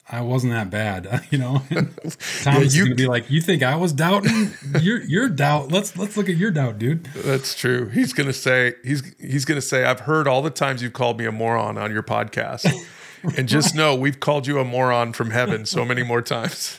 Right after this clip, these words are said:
Speaker 2: <laughs> That's true.
Speaker 1: Right. And, and, and my point here is, is that we miss it too, right? I, um, my memory verse this week is,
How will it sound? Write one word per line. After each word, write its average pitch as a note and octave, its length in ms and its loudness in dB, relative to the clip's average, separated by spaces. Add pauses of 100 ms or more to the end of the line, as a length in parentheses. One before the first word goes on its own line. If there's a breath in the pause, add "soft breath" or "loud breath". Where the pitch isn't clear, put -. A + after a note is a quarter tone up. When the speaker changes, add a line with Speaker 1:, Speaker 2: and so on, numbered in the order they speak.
Speaker 2:
<laughs> - 120 -12
That's - 200 -6
true. C3 160 -2
Speaker 1:
Right. D#3 380 2 (140)
And, E3 320 0
and, D#3+ 240 2
and D#3+ 280 2
my D#3 140 2
point A3+ 340 0
here C#3 240 4
is, B2 220 0
is A#2 140 -2
that C3 200 2
we C#3+ 160 2
miss C#3 240 4
it B2 140 -6
too, A2+ 240 -2
right? G#2 220 -4
I, C3 260 0 (580 loud breath)
um, A2 360 -2 (260)
my C3+ 100 4
memory C3+ 360 4
verse A#2 260 -4
this - 180 -4
week A2+ 240 -2
is, G2+ 200 -4